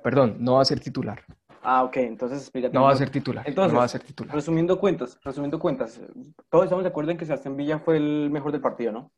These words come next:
Speaker 2: O sea,
Speaker 1: Sí.
Speaker 2: a nivel colombiano y pues tal vez puede ser general. Bueno,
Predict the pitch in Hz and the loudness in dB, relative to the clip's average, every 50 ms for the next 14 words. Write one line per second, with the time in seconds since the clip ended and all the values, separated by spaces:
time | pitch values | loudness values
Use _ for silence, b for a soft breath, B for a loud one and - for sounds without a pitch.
0 | _ _ - - - 131 123 120 117 113 113 113 110 117 123 127 127 127 - - | _ _ -14 -6 -4 -2 -2 0 0 -2 -2 -4 -4 -4 -2 -2 -2 0 0 0
1 | 151 143 135 131 139 143 147 156 156 156 151 - 147 135 - - 139 139 143 147 | 0 0 0 0 0 0 0 0 -2 -4 -4 -6 -8 -10 -4 -4 -2 -2 -2 -4
2 | 147 - 156 147 143 147 135 151 143 123 117 120 117 127 156 151 120 - - | -2 -2 -2 -2 -2 -2 -4 -4 -4 -4 -4 -4 -2 0 0 0 0 -2 -6